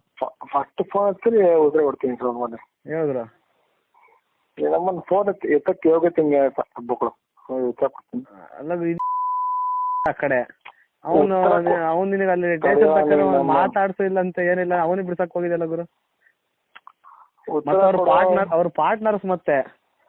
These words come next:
Speaker 2: ಅವ್ರೇನೋ ನಿನಗೆ ಆ ಕಡೆ ಏನೋ ಅಂತ ಏನೋ ಅನ್ಸಲ್ಲ ಗುರು.
Speaker 1: ಹ್ಮ್.
Speaker 2: ಅಲ್ಲ, ಎಲೆಕ್ಷನ್ ಅವ್ರಿಗೆ ಮಾಡ್ತಾರೆ,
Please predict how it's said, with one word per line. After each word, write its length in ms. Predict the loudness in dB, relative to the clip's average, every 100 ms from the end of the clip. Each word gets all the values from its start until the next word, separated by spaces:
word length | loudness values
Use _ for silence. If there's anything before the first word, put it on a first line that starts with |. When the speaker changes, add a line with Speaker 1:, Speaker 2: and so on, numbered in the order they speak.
| _
Speaker 2:
ಅವ್ರೇನೋ 420 | 0 4 4 4
ನಿನಗೆ 340 | 2 2 2 4
ಆ 180 | 4 2
ಕಡೆ 260 | 2 2
ಏನೋ 360 | 2 2 4 4 4 2 0 -4 -4 -4 -4 -4 -4 -2 -2
ಅಂತ 140 | -2
ಏನೋ 120 | 0
ಅನ್ಸಲ್ಲ 320 | 0 0 -2 0
ಗುರು. 240 | -2 -4
Speaker 1:
ಹ್ಮ್. 1200 | -6 _ -6 -4 -4 -4 -4 -4 -4 -6 -6 -10 -16 _ -8
Speaker 2:
ಅಲ್ಲ, 100 | -4 -2 -4 -4 -4 -4 -4 -4 -4 -4 -4
ಎಲೆಕ್ಷನ್ 300 | -4 -6 -4
ಅವ್ರಿಗೆ 320 | -2 -2 -2
ಮಾಡ್ತಾರೆ, 500 | -6 -6 -2 0 0